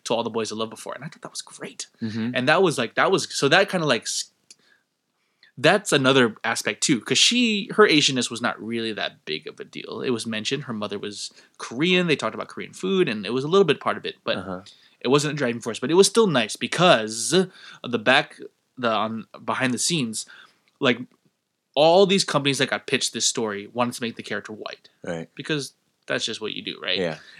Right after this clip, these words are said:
Speaker 1: And, like, the, the writer stuck by her guns and waited till someone would be, like, okay with her being Asian. And it was Netflix, 'cause
Speaker 2: Yeah.
Speaker 1: Netflix is the shit.
Speaker 2: Yeah.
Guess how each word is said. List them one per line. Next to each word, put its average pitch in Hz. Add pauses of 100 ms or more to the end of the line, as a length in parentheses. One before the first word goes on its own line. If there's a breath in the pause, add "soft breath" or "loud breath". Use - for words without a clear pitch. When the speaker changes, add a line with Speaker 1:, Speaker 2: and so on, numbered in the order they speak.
(100)
Speaker 1:
And, 127
like, 120
the, 120
the 120
writer 123
stuck -
by 135
her 135
guns 113
and 107
waited 120
till 107
someone 107
would 104
be, 113
like, 104
okay 107
with 107
her 107
being 110
Asian. 107
And 104
it 107
was 120
Netflix, 127
'cause 107
Speaker 2:
Yeah. 85
Speaker 1:
Netflix 92
is -
the 147
shit. - (140)
Speaker 2:
Yeah. 82